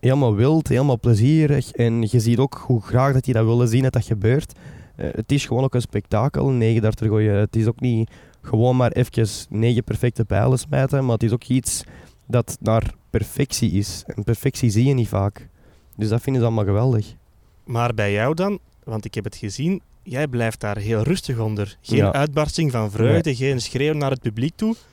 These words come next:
Speaker 1: Nee, ik, eh, had me toen al verteld, of mezelf al geleerd, van als je negen darter gooit,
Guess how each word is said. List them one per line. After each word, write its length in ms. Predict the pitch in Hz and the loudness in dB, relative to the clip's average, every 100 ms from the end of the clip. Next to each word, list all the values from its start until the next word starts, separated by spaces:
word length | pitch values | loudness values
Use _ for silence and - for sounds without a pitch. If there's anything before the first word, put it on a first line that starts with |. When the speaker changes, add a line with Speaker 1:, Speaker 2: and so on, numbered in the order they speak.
| _ | _
Speaker 1:
Nee, 260 | 110 110 107 | 0 2 0
ik, 200 | 101 - | -2 -2
eh, 520 | 107 107 104 101 101 | 2 4 4 4 4
had 140 | 107 104 | 2 2
me 140 | 110 | -2
toen 220 | - 113 | 0 2
al 160 | 113 110 | 2 2
verteld, 580 | 101 - 110 123 123 - - | 0 0 2 2 -2 -4 -4
of 260 | 104 - - - | -4 -8 -18 -10
mezelf 400 | - 107 110 113 | -4 0 2 4
al 120 | 110 | 4
geleerd, 340 | 104 101 117 120 | 4 4 4 0
van 220 | 117 110 | -2 -2
als 140 | 110 | -2
je 80 | - | -2
negen 260 | 104 110 117 | 0 2 2
darter 280 | 120 117 104 | 2 0 2
gooit, 380 | 110 139 - | 2 2 0